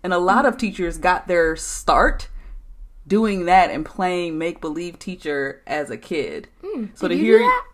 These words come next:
Speaker 1: Did I do that? No, I didn't really do that. I was in the class when my friends were <laughs> playing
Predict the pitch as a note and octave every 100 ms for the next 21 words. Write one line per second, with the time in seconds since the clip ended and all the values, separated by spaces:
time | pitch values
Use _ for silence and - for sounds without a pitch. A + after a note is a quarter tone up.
0 | - - - F#3+ F#3+ G3+ C4 C4+ C4 -
1 | - - C4 F#4 G#4 G#4 F#4+ E4 A4 A4+
2 | G#4+ G#4 F#4 F#4+ F#4+ F#4 F#4 - - -
3 | - - - C4 E4 F#4+ E4+ D4+ A#3+ A#3
4 | A3+ - G#3 G#3 A3+ A#3 G#3+ G3 F3+ -
5 | F#3 G3 A3+ B3+ F#4